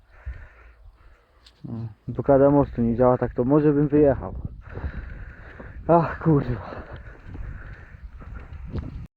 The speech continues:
No i ogólnie skończone. Tutaj muszę zostawić taki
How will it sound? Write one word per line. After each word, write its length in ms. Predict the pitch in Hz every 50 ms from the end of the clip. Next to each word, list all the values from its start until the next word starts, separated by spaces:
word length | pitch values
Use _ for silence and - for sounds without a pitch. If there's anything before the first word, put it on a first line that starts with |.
| _ _ - - - - - - - - - - - - - - - - - - - - -
No 140 | 202 180 175
i 100 | 185 220
ogólnie 360 | 269 285 269 311 294 277 269
skończone. 600 | - - 247 214 - 226 214 208 220 233 247 254 226 190 - - - - - - - - - - - - - - - - - - - - - - - - - - - - - - -
Tutaj 420 | - 208 - - 208 196 196 185 180
muszę 320 | 185 190 185 - 190 180
zostawić 540 | 170 170 180 165 - - 190 185 180 170 -
taki 380 | - 170 156 - - 180 175